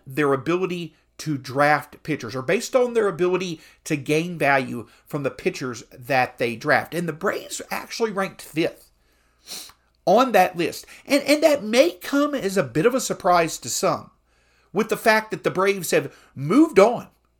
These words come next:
from, from multiple homegrown arms that have had previous success this offseason, and also with the fact that the Braves have been rumored all offseason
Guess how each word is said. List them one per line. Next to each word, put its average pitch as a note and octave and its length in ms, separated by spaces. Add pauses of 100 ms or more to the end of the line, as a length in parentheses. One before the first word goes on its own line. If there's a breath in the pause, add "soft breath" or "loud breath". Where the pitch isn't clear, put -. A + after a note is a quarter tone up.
(180)
from, F3+ 280
from D#3 320
multiple G3+ 680 (220 soft breath)
homegrown G#3+ 580
arms F#3 320
that D3 100
have C#3 80
had E3+ 220
previous F3 380
success - 540 (300 soft breath)
this F3 260
offseason, G#3 640 (160 loud breath)
and D3+ 140
also C4+ 360
with F#3 160
the - 80
fact - 420 (720)
that F3 160
the G3+ 60
Braves G3 300
have F#3 100
been D#3 220
rumored G#3+ 380
all F#3 340
offseason C3+ 760